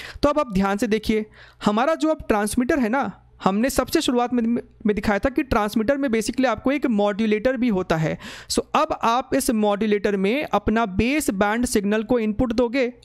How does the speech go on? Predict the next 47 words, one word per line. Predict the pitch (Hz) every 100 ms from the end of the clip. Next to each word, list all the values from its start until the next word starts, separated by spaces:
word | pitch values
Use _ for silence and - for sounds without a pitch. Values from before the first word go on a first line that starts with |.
| -
at | 202
the | 202
same | - 247 269 302 233
time | 220 269 -
आप | 190 262 -
अपने | 208 240 285
कैरियर | - 208 202 247
सिग्नल | 269 - 214 214 226
को | 233
भी | 226 294
इनपुट | 240 202 226
दोगे | 208 208
जो | 240 226
कि | 285
हाई | 233 220 233
फ्रीक्वेंसी | 208 208 185 196
का | 185
है। | 156 156 - - - - -
मॉड्यूलेटर | 196 226 233 247 247 339
इन | 277 269
दोनों | 240 233
को | 240 320
सुपर | - 254 226 277
इम्पोज | 247 233 247 240
कर | 214
देता | 185 185 190
है | 220
और | 320 226
ट्रांसमीटर | 214 220 208 226 220 277
फिर | 254
इसको | 226 -
ट्रांसमिट | 330 247 214 220 220
करता | - 190 170
है। | 160 156 - - -
रिसीवर | 254 247 294 330
इसको | 302 - 220
रिसीव | 202 - 285 320
कर | 311 302
लेता | 285 277
है | 254 247 240 - -
और | 254
रिसीवर | 277 - 302 330
के | 320
बाद | 269 269
होता | 247 247 247
है | 226
डीमॉड्यूलेटर, | 180 208 320 302 285 277 262 254 254